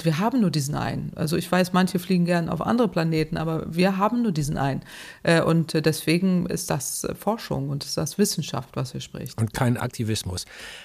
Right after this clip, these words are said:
Speaker 2: Claudia, vielen Dank. Glaubst du, wir könnten uns, äh, mit einem Gandhi-Zitat verabschieden heute? Ich hab ein schönes. Die,
Speaker 1: Gerne.
Speaker 2: die Welt hat genug für jedermanns Bedürfnisse, aber nicht für jedermanns Gier.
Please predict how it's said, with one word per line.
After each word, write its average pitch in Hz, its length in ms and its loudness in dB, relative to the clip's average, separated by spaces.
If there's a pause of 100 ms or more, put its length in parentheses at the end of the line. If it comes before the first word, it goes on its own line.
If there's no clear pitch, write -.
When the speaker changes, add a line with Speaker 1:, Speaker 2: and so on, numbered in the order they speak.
(240)
Speaker 2:
Claudia, 143 280 8
vielen 143 200 6
Dank. 175 240 8
Glaubst 175 260 6
du, 185 60 4
wir 165 100 6
könnten 196 560 6
uns, 165 540 6
äh, 135 320 4
mit 147 200 2
einem 131 120 2
Gandhi-Zitat 175 640 4
verabschieden 170 480 2
heute? 180 240 4
Ich 139 140 2
hab 131 100 -4
ein 131 60 -2
schönes. - 520 2 (560)
Die, 127 120 2
Speaker 1:
Gerne. 190 420 6
Speaker 2:
die 123 160 6
Welt 185 180 8
hat 185 160 4
genug 147 320 6
für - 140 2
jedermanns 156 480 4
Bedürfnisse, 151 680 2
aber 104 160 0
nicht 123 380 2
für - 160 -4
jedermanns 117 640 -2
Gier. - 320 -6